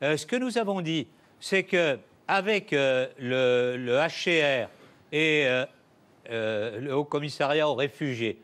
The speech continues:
nous allons, euh, donc, euh, envoyer des missions pour regarder quels sont les gens qui peuvent effectivement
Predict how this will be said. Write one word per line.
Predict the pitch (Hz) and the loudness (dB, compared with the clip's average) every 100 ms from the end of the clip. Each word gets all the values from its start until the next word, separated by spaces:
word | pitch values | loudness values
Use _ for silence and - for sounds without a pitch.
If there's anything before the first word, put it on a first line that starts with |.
| _ _ _ - | _ _ _ -8
nous | 135 139 | -4 0
allons, | 151 160 143 | 2 2 2
euh, | 131 | 0
donc, | 131 143 - | -2 -6 -4
euh, | 127 | -4
envoyer | 143 139 135 135 123 113 | -2 -2 0 0 0 -2
des | 104 | -6
missions | 113 185 196 - 226 254 _ _ - - | -4 -4 -6 -4 -4 -4 _ _ -18 -4
pour | 147 | 0
regarder | 180 190 185 180 170 | 0 0 0 0 -2
quels | 151 135 | -2 -4
sont | - | -6
les | 135 139 | -2 0
gens | 131 135 202 156 - _ - | 0 0 0 -2 -14 _ -4
qui | 160 | -4
peuvent | - 170 143 | 2 2 2
effectivement | 139 139 - 147 143 139 | -2 -6 -6 -6 0 -2